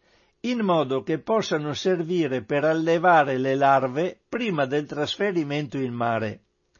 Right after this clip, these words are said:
Oltre a tutto questo, i ragazzi coinvolti in prima persona imparano a conoscere il mare e ad averne cura, e stanno mostrando grande entusiasmo per il lavoro sul campo.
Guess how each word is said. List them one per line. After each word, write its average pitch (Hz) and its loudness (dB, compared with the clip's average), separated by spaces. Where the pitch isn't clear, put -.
Oltre 196 -2
a 143 0
tutto 170 -2
questo, 143 -4
i 170 2
ragazzi 156 2
coinvolti 147 -2
in 127 -6
prima 160 0
persona 151 -4
imparano 165 2
a 135 -2
conoscere 147 -4
il 139 -4
mare 135 0
e 190 -2
ad 175 0
averne 143 -2
cura, 143 -2
e 226 -2
stanno 151 0
mostrando 151 -2
grande 151 0
entusiasmo 135 0
per 202 -2
il 196 0
lavoro 127 2
sul 127 -4
campo. 135 -2